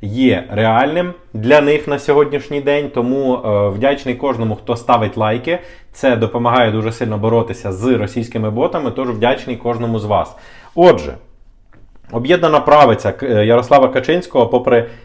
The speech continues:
невисоку коаліційну здатність, буде намагатися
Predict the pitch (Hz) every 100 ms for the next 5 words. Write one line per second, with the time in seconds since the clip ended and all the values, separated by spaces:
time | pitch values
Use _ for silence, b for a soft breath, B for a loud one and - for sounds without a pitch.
0 | B 120 139 156 180 170 143 139 127 120
1 | 139 139 131 123 147 151 123 - 107 110
2 | 131 127 117 135 135 127 131 123